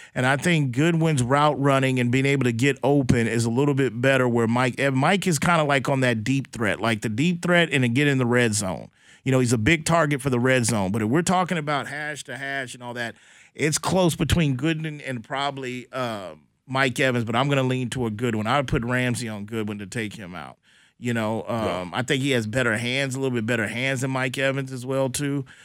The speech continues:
Speaker 1: So, but this should be a good one. But like I said, the Rams beat them last year with Goff, and they understand this is who they gotta go through if they wanna make history back-to-back and host that in that SoFi Stadium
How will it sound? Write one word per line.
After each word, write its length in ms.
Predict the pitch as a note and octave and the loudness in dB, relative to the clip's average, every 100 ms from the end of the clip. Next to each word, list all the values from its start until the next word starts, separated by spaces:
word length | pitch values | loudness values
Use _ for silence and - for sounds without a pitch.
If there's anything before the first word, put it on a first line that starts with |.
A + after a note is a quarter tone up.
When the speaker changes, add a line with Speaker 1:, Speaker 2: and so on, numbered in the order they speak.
| - | -20
Speaker 1:
So, 260 | - C#3+ B2+ | -4 0 2
but 140 | B2 | 2
this 180 | B2+ G#3+ | 2 2
should 160 | G#3 | 2
be 120 | F3 E3+ | 2 2
a 60 | |
good 180 | C3+ D3+ | 2 2
one. 100 | C3+ | 4
But 80 | B2 | 4
like 160 | C#3+ | 4
I 60 | D#3 | 2
said, 340 | C3 D#3 B2+ | 2 2 2
the 120 | A2 A2+ | 0 -2
Rams 480 | B2+ D3+ D#3+ D3+ | 0 2 2 0
beat 160 | B2 D3 | -2 -2
them 180 | C#3 C3+ | 0 0
last 320 | C3+ C3+ B2 | 0 0 0
year 80 | C#3 | -2
with 160 | A#2 | -4
Goff, 380 | G#2+ B2 A#2 A2+ | -2 0 0 -2
and 140 | G#2 A2 | -4 -4
they 200 | A#2+ D3 | -2 0
understand 560 | D3 B2+ D3 C3+ A#2+ | 0 -2 0 0 0
this 120 | B2 | -2
is 140 | A#2+ A2+ | -4 -6
who 100 | C#3 | -2
they 180 | B2+ B2+ | 0 0
gotta 280 | B2+ A#2+ | 0 0
go 280 | A2 A#2+ A#2+ | -2 -2 -4
through 360 | A2 G#2+ F#2 F#2 _ - _ | -4 -8 -10 -10 _ -20 _
if 140 | A2+ G2+ | -14 -4
they 140 | B2 | -2
wanna 180 | B2 A#2+ | 0 0
make 240 | A#2 G#2+ | -2 -4
history 320 | B2 A2+ A2+ | -4 -6 -6
back-to-back 640 | A2 A2 A2 A2 A2 A2 G2+ | -8 -4 -6 -6 -4 -4 -6
and 140 | G2+ | -8
host 280 | A#2 A2 G#2+ | -6 -6 -6
that 140 | A2 G#2+ | -6 -6
in 100 | G2+ | -6
that 160 | G2 | -10
SoFi 680 | - - A#2+ A2 A#2 G#2 F2+ | -10 -4 -4 -4 -6 -4 -4
Stadium 680 | - - G#2+ G2 D#2+ C#2+ D2 | -6 -10 -8 -8 -12 -20 -20